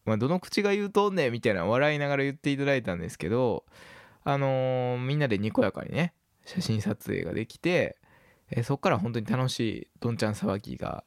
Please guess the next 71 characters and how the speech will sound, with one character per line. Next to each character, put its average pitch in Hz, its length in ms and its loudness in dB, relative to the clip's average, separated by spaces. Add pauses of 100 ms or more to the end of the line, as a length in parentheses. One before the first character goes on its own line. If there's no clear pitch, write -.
で 107 140 -2
き - 120 -10
た 78 140 -4
ん - 100 -8
で - 100 -4
す - 280 -10
よ。 - 140 -6 (1080)
で、 131 140 0
ま 127 480 0
あ、 - 260 -10
な 175 80 2
ん 165 40 -2
と - 100 -4
か 233 80 -2
そ - 100 -2
の 107 120 0
回 110 240 2
を - 180 -2
終 110 140 2
え 110 40 2
る 113 80 -2
こ 117 140 -6
と 107 140 -4
が 98 120 -2
で 104 120 -2
き - 80 -16
た 98 120 -6
ん - 60 -6
で - 60 -6
す - 80 -10
け 139 100 0
ど、 147 320 0 (220)
最 175 180 2
後、 117 80 2
ま 98 320 0
あ、 - 20 -20 (240)
ま 123 80 0
た 135 120 2
記 147 140 -2
念 139 180 0
写 139 100 0
真 101 220 -4
と 82 100 -6
か 73 140 -2
を 55 500 -8
し - 120 -6
た 90 120 0
時 107 260 -4
に、 120 360 -2 (320)
そ 110 80 -2
の 104 80 0
メ 127 140 4
ン 135 60 0
バ 101 120 0
ー - 20 -
の 85 80 -10
方 - 240 0
が 95 280 0
言 107 100 -4
っ - 20 -20
て - 140 -2
い 131 60 0
た 147 100 0
だ 143 100 2
い 127 60 -2
た - 100 -10
ん - 60 -12
で - 60 -10
す - 100 -16
け 90 100 -6
ど、 113 280 2